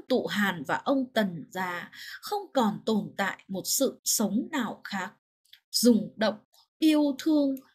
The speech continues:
nhớ nhung, dằn vặt, tất cả những cảm xúc cốt chưa từng trải nghiệm, lần lượt trỗi dậy ở trong tim.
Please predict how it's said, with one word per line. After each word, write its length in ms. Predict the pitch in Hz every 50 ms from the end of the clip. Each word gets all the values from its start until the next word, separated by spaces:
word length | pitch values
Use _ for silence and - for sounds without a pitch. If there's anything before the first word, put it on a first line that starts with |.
| _ _
nhớ 380 | - 240 233 226 214 208 220 277
nhung, 400 | 294 294 302 302 294 285 285 277 - - _ _
dằn 380 | 214 208 285 254 208 160 - -
vặt, 200 | - 202 196 - - _ _ _ _ _ _ _ _
tất 160 | - 220 208 - - -
cả 200 | 226 208 175 -
những 260 | 151 180 214 254 240
cảm 300 | - 254 208 - - -
xúc 280 | - - 320 320 - _ _ - - - _ _
cốt 140 | - - - - _
chưa 240 | - - 311 311 311
từng 420 | 302 - - 262 214 180 160 - -
trải 300 | - - 208 175 156 - -
nghiệm, 300 | 196 214 233 220 - - - _ _ - - - - -
lần 260 | - 311 311 277 254 240
lượt 220 | 247 247 240 226 - - - _
trỗi 280 | - - - - 415 359
dậy 220 | 247 226 - - - -
ở 200 | 190 185 - - -
trong 320 | - 220 202 190 175 - -
tim. 280 | - 214 208 202 190 185